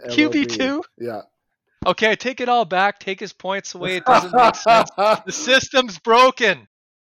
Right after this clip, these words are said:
Speaker 2: Bottom line is, first of all, I don't think the narrative that he's been so terrible is completely justified.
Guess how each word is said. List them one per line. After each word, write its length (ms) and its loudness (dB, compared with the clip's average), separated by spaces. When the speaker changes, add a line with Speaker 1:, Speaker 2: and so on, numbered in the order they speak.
Speaker 2:
Bottom 260 4
line 240 0
is, 540 -8
first 200 4
of 80 0
all, 120 6
I 80 6
don't 180 2
think 160 -4
the 80 -2
narrative 640 -2
that 160 -2
he's 240 -14
been 200 -2
so 200 -8
terrible 640 -4
is 280 -14
completely 480 -18
justified. 600 -12